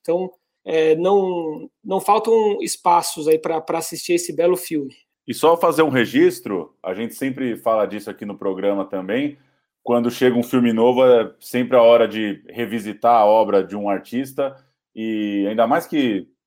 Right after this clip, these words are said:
Speaker 2: estamos na semana aí do, do Dia do Cinema Brasileiro, vale a pena quem assistir Partida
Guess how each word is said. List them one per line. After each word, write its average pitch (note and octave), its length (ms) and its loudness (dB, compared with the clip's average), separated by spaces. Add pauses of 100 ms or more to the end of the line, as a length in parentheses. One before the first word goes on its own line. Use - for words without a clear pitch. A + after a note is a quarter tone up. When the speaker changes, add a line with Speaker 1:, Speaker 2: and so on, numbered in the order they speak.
Speaker 2:
estamos A#2 220 -4
na A2+ 80 -2
semana A#2 480 0
aí A2+ 120 -2
do, F2+ 600 -4
do G2 120 -8
Dia A2+ 200 -2
do G#2+ 100 -6
Cinema G#2+ 300 -2
Brasileiro, G#2 720 0 (460)
vale B2 240 2
a C#3+ 60 4
pena B2+ 300 0
quem A#2 180 -4
assistir A#2 380 -6
Partida B2+ 920 0